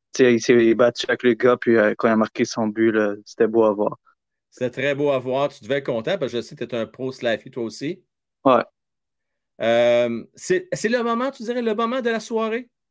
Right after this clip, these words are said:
Speaker 2: Plus que Jacky ?
Speaker 1: Euh, c'était le moment de la soirée, mais Za-, euh, Jacky, je pense, c'est lui qui a donné le ton au
Speaker 2: Ah,
Speaker 1: match.
Speaker 2: voilà ! Il
Speaker 1: Ouais.
Speaker 2: a donné le ton. Elle est tellement vraie.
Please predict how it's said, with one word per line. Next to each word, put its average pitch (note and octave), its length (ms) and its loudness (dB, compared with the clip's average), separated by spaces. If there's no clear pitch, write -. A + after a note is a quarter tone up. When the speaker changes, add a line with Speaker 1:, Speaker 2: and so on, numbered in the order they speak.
Speaker 2:
Plus C4+ 160 -4
que G#3+ 120 0
Jacky ? A3 480 -2
Speaker 1:
Euh, D3 100 4
c'était - 420 0
le F3+ 60 6
moment F3+ 240 8
de G3+ 60 6
la D#3+ 100 6
soirée, D3+ 420 4
mais D#3+ 160 4
Za-, D3 340 2
euh, D3+ 120 4
Jacky, D#3 500 4
je - 100 -4
pense, D3 220 2
c'est C#3 80 -4
lui C#3 100 0
qui - 100 2
a B2+ 60 4
donné B2 240 4
le A#2+ 80 2
ton B2+ 240 2
au B2 60 -4
Speaker 2:
Ah, C3 440 4
Speaker 1:
match. D3+ 400 2
Speaker 2:
voilà ! E3+ 1120 2
Il A2 100 -6
Speaker 1:
Ouais. B2+ 200 6
Speaker 2:
a - 40 2
donné F3 380 0
le C3 80 -4
ton. B2 640 -4
Elle C#3 160 0
est C3+ 140 -8
tellement D3 480 0
vraie. G#2 380 -4